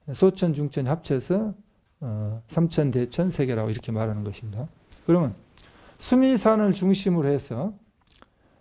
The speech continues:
해가 하나 있고 달이 하나 있고, 어, 사대주가 있고, 어, 욕계, 유격천이 있고, 범천, 범천을 합쳐서 한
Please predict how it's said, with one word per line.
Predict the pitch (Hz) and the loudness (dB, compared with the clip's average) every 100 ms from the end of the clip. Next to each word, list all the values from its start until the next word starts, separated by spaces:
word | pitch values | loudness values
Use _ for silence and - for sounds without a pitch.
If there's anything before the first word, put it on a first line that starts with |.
| _ _ | _ _
해가 | - 220 214 | 4 6 8
하나 | 190 190 | 6 4
있고 | 175 160 - | 4 2 0
달이 | 180 156 170 | 2 4 4
하나 | 160 151 139 | 4 2 0
있고, | 135 - 185 123 113 113 | -4 -2 -2 0 -4 -6
어, | |
사대주가 | 117 180 190 165 123 110 127 196 196 _ _ _ _ 135 | 2 6 6 4 0 -4 -6 -8 -10 _ _ _ _ 0
있고, | 131 120 - 185 208 - _ _ _ - | 0 -2 0 2 2 -6 _ _ _ -8
어, | 123 | 4
욕계, | 160 175 - 185 165 | 4 4 4 6 6
유격천이 | 156 165 165 - 147 131 | 4 2 2 -2 -4 -2
있고, | 117 - 170 | -4 -2 -4
범천, | - 165 165 - 123 120 190 196 - _ _ _ _ _ _ - | 4 4 4 2 -2 0 0 -2 -8 _ _ _ _ _ _ 2
범천을 | 151 170 - 156 160 175 | 4 4 2 0 2 0
합쳐서 | 170 - 165 143 202 233 - - _ _ | -2 0 -2 2 0 0 -10 -20 _ _
한 | - 214 220 214 - | 0 2 2 0 -6